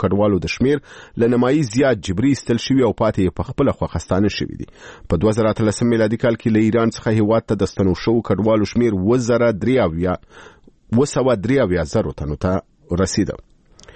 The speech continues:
آی او ایم په دې ریپورت کې همداراز وایي چې له ترکیې څخه تر پنځه ویشت زره او پنځه سوه زیات افغان کډوال هیواد ته ستانه شوي. ریپورت زیاتوي چې ډېر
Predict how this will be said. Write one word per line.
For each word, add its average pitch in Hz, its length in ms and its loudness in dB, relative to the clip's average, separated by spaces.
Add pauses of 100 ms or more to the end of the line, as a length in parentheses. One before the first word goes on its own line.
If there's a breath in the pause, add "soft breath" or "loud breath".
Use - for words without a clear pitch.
(500 loud breath)
آی 92 140 2
او 98 120 4
ایم 104 220 2
په 98 160 2
دې 95 240 2
ریپورت 98 240 -2
کې 92 160 -2
همداراز 90 480 0
وایي 101 260 2
چې - 180 -2 (160)
له 104 200 2
ترکیې 101 400 0 (100)
څخه 110 340 -2 (640 loud breath)
تر 85 200 2 (240)
پنځه 87 360 2 (140)
ویشت 80 300 0
زره 110 240 2
او 107 160 2
پنځه 95 440 -2
سوه 90 280 0
زیات 95 240 0
افغان 92 280 -2
کډوال 98 640 0
هیواد 78 400 -2
ته 73 240 -4
ستانه 80 380 -2
شوي. 76 220 0
ریپورت 80 320 0
زیاتوي 90 280 2
چې 90 180 -2
ډېر 113 100 2